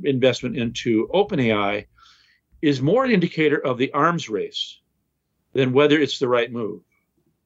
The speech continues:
And maybe it's the right move at the right time for Microsoft. But what really we're seeing is an arms race, a weapons race between the big cloud guys, because the amount of money at stake is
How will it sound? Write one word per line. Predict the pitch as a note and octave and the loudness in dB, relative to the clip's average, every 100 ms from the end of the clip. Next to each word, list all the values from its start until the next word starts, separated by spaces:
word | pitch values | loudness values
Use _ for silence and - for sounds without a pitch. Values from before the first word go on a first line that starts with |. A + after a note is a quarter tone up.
| _ _ _ | _ _ _
And | C#3 C3 C3+ C#3+ | 0 2 0 -2
maybe | D3 C3+ G3+ | 2 2 2
it's | A#3+ - | -2 0
the | |
right | D3 D3+ | 2 4
move | C#3+ C3+ | 4 2
at | |
the | C3+ | 2
right | C3 C3 | 2 0
time | - C3+ C3+ | 0 -4 -2
for | B2+ | -4
Microsoft. | A#2+ B2 G#2 - A2 G2+ - - _ _ _ _ | -4 -6 -8 -6 -4 -4 -8 -20 _ _ _ _
But | C#3 D#3+ F#3 | 2 2 2
what | F3+ - | -2 0
really | F#3+ C4+ A3+ | 0 4 4
we're | D3+ | 2
seeing | C3+ C3+ B2+ | 2 0 0
is | B2 | 0
an | C3 | -2
arms | C3+ D3+ E3 C3+ | 0 0 0 0
race, | A#2 A2 - - - _ _ _ _ | 2 0 -2 -6 -8 _ _ _ _
a | A#2 | -2
weapons | D3+ E3+ D3+ C3 | 0 0 -2 2
race | A2+ A2+ - | 2 0 -6
between | - D3 C#3 | -6 0 2
the | C3+ | 4
big | C3+ B2+ | 2 0
cloud | - B2 A2+ G2+ | -4 0 0 0
guys, | - - - - - _ _ _ _ - _ | -6 -10 -10 -12 -12 _ _ _ _ -20 _
because | C#3 - F3+ | -4 0 0
the | C#3+ | 2
amount | E3 A3+ A#3 | 2 2 2
of | |
money | D#3+ F#3+ E3+ | 4 4 2
at | - | 0
stake | - B2+ A#2+ A#2+ - _ _ _ _ _ - | -4 -2 -2 -6 -18 _ _ _ _ _ 0
is | D3+ D3 | 0 0